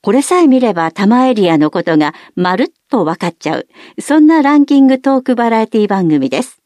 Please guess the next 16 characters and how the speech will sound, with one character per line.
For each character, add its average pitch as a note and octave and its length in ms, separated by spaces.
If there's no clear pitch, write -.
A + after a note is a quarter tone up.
放 B3 220
送 C4 240
局、 F3+ 420
多 G3 60
摩 B3+ 180
テ D#4+ 160
レ D4 120
ビ G3+ 200
百 A#3+ 340
十 C4 240
一 B3+ 240
チ C4 100
ャ G#3+ 60
ン F3 100
ネ D3 140
ル。 C3+ 160